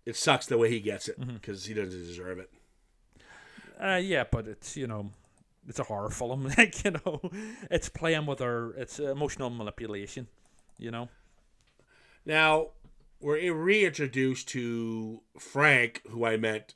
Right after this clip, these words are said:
Speaker 1: is, Frank is the cop.
Speaker 2: Yes.
Speaker 1: Okay. Played by Will Patton, who I like to see. I like
Speaker 2: Mm-hmm.
Speaker 1: Will Patton. He's a good actor.
Speaker 2: Mm-hmm.
Speaker 1: You wanna see Will Patton film, see No Way Out,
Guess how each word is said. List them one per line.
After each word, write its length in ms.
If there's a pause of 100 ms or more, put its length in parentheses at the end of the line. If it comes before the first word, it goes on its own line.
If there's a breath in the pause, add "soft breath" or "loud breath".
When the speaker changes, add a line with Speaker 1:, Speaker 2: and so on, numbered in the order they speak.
Speaker 1:
is, 400 (340 soft breath)
Frank 500 (100)
is 760 (560)
the 80
cop. 320 (360)
Speaker 2:
Yes. 420 (640)
Speaker 1:
Okay. 420 (440 soft breath)
Played 280
by 300
Will 220
Patton, 440 (120)
who 80
I 40
like 180
to 80
see. 320 (160)
I 60
like 120
Speaker 2:
Mm-hmm. 80
Speaker 1:
Will 80
Patton. 320 (160)
He's 80
a 40
good 100
actor. 320 (500 loud breath)
Speaker 2:
Mm-hmm. 140
Speaker 1:
You 80
wanna 80
see 140
Will 180
Patton 260
film, 260
see 180
No 180
Way 200
Out, 260